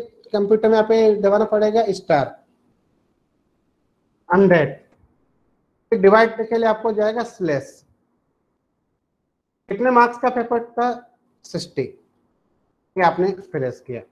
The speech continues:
तो ये आपका बता रहा है कि देखिए student one की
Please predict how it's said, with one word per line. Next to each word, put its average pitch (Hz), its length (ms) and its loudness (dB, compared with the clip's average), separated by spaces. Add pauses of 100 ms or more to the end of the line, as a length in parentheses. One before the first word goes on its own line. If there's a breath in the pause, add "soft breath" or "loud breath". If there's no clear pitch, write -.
(160)
तो 190 60 -2
ये 202 140 6
आपका 226 280 4
बता 208 240 4
रहा 220 120 4
है 220 60 0
कि 214 140 0
देखिए 202 440 6
student 220 400 4
one 208 160 4
की 233 220 6